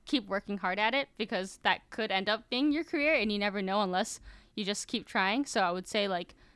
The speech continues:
if you find something you love, like, just keep doing it and keep doing it because you love it. Like, not, like, you wanna do a job out of it, but if you just keep getting better at it, it could end up being your job. So I think it's also, it's so important to just follow your passions and just do them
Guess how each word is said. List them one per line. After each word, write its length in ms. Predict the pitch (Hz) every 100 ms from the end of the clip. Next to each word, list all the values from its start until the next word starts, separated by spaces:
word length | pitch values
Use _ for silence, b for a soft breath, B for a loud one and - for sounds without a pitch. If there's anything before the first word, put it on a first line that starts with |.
| b
if 140 | 196 208
you 60 |
find 200 | 202 202 214
something 280 | 214 208
you 100 | 196
love, 260 | 180 175 220 -
like, 300 | 175 185 -
just 220 | 233 -
keep 220 | 240 180
doing 240 | 190 190 214
it 140 | 240
and 100 | 202
keep 160 | - 233
doing 220 | 208 220
it 100 | 240
because 260 | - 190 180
you 80 |
love 180 | 170 165
it. 140 | 220 -
Like, 180 | 180 175
not, 220 | 196 -
like, 260 | - 170 - b b b
you 120 | 196
wanna 240 | 196 226
do 220 | 180 214 185
a 60 |
job 220 | 170 180 190
out 160 | 220
of 60 | 196
it, 140 | 175
but 260 | - 190 - - -
if 300 | 254 - - -
you 120 | 220
just 200 | 208 -
keep 200 | 247 170
getting 260 | 196 185 185
better 260 | 185 196
at 160 | 185 170
it, 160 | 180 - - -
it 160 | 185 -
could 180 | - 226
end 140 | 185 196
up 180 | 208
being 180 | - 302
your 80 | 320
job. 280 | 311 330 415 - b b
So 160 | -
I 60 | 196
think 200 | 202 190
it's 120 | 185
also, 540 | - 196 - 190 185 214
it's 140 | 220
so 160 | - 247
important 360 | 208 233 208 -
to 60 |
just 200 | 190 190
follow 180 | - 190
your 140 | 185 180
passions 420 | 185 185 180 175
and 100 | 165
just 280 | 175 - -
do 180 | 208
them 300 | 185 180 175